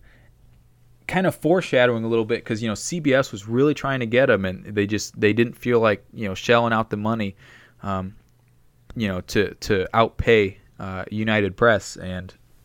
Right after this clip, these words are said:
you know, eventually they would get him, but, uh, it, you know, there, there was kind of a little bit of tension right there in the beginning, um, as to, you know, where he was, where he was gonna work.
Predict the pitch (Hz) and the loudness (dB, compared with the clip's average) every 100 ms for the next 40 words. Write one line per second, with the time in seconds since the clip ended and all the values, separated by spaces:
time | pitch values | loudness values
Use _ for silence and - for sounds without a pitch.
0 | _ _ _ _ 104 92 95 113 113 156 | _ _ _ _ -12 -12 -10 -2 2 2
1 | - 143 143 143 135 147 110 92 95 - | 2 2 4 4 4 6 4 0 -4 -6
2 | _ _ _ - 95 87 87 - - - | _ _ _ -12 -8 -8 -8 -12 -14 -12
3 | - - _ - 98 - - _ - - | -14 -20 _ -4 -4 -4 -18 _ -16 -16
4 | - _ _ - 120 104 98 104 110 104 | -20 _ _ -8 -2 0 0 -2 -2 -2
5 | - 127 131 113 117 120 113 113 - 113 | -2 -2 0 0 0 0 2 0 0 -2
6 | - 104 98 101 - 107 104 95 104 110 | -2 -4 0 0 4 4 4 -2 -2 0
7 | 98 92 - - _ _ _ - 95 90 | -2 -8 -16 -20 _ _ _ -10 -8 -8
8 | 87 _ _ _ _ _ - 107 98 - | -10 _ _ _ _ _ -2 0 0 -2
9 | 104 92 - - 156 107 92 110 233 - | -4 -4 -10 -18 -10 -8 -8 -10 -14 -18
10 | - - - 127 120 107 104 95 113 95 | -20 -20 -16 -12 -2 2 2 0 -4 -4
11 | 90 - 113 98 98 92 - 92 95 85 | -8 -10 -4 -4 -4 -8 -8 -8 -8 -10